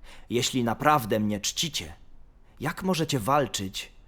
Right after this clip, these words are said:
między sobą za moimi plecami? Bez względu na status, czyż nadal nie jesteś małym, śmierdzącym robakiem w gnoju?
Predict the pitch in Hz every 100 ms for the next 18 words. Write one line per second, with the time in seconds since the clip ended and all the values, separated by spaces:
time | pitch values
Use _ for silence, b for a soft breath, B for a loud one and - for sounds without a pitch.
0 | - 123 131 113 117 151 143 139 147 127
1 | 127 127 127 131 131 135 123 147 85 76
2 | - - - - - - - - - -
3 | B B 139 123 107 107 139 156 135 123
4 | 104 - 127 - 82 - - - b b
5 | - 131 127 131 156 165 170 139 120 139
6 | - 139 113 113 139 147 156 143 131 117
7 | 104 131 139 143 131 104 120 - 123 101
8 | 110 107 139 175